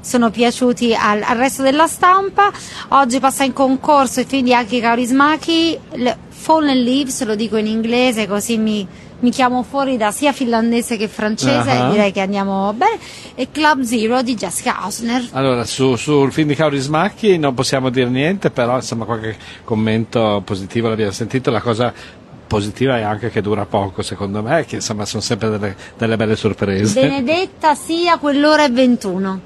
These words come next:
Speaker 2: Ecco.
Speaker 1: No?
Speaker 2: Dai.
Speaker 1: Ehm.
Speaker 2: E a proposito di film brevi, ieri sera io ho visto Panel e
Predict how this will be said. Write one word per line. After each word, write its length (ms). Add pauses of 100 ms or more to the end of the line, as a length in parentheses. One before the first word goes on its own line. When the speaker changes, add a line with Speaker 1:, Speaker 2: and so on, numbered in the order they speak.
Speaker 2:
Ecco. 600
Speaker 1:
No? 340
Speaker 2:
Dai. 220 (440)
Speaker 1:
Ehm. 640
Speaker 2:
E 60
a 60
proposito 560
di 160
film 360
brevi, 420
ieri 200
sera 300
io 240
ho 160
visto 580 (460)
Panel 760
e 380